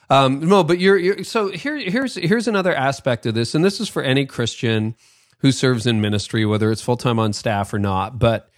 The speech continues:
you know, so many church leaders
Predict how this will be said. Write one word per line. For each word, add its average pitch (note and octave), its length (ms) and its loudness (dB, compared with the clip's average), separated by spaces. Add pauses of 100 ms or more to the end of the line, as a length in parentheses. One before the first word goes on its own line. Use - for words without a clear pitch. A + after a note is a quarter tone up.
(420)
you D3 140 4
know, A#2+ 320 4
so F#3+ 640 2
many C3+ 720 2
church - 400 -2
leaders G2+ 680 -2